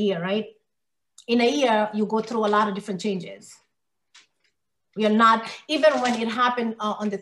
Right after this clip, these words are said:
thirty-first of twenty fifteen, and then the court date was October, I think, twentieth, twenty sixteen,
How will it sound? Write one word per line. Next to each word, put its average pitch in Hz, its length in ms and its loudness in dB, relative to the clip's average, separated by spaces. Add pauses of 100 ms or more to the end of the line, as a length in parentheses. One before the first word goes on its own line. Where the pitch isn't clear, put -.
thirty-first 214 720 -4
of 180 160 -12
twenty 196 300 -8 (100)
fifteen, 196 400 -8 (400)
and 185 120 -6
then 190 140 0
the 190 100 0
court 247 380 0
date 208 300 0
was 190 360 -4
October, 208 480 -2
I 196 380 -8
think, 202 220 -6
twentieth, 202 580 -4 (540)
twenty 208 340 -4
sixteen, 226 760 -8